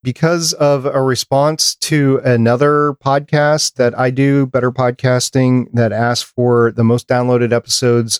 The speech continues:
of twenty twenty-one, I actually went back in our stats and did the math. So just to let everybody know, thank you very much for downloading our episode on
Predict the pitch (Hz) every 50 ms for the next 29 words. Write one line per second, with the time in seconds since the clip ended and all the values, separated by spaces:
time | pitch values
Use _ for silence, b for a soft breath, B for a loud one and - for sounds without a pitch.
0 | - - 117 113 113 113 110 101 - - 143 131 120 - - 123 117 110 113 127
1 | 143 151 156 156 - _ _ _ _ _ _ _ 117 113 117 113 113 110 104 -
2 | 113 110 - - - 117 107 110 110 98 113 113 110 104 107 107 98 95 - -
3 | 127 117 120 - - 110 101 120 107 98 101 113 127 135 143 143 131 - - 120
4 | 107 110 113 - - 120 123 123 123 131 123 127 120 123 117 117 120 131 139 147
5 | 147 143 - _ _ _ _ - 147 156 139 - 165 151 135 156 147 147 139 143
6 | 143 147 147 - - 135 127 117 123 123 123 127 127 127 127 127 123 131 131 131
7 | 127 120 - _ _ _ _ _ _ - 123 123 120 120 120 120 120 117 117 113
8 | 113 107 - - 131 - - 123 - - - 139 127 127 127 123 123 120 123 -
9 | _ - 123 120 117 117 117 117 113 113 113 110 110 107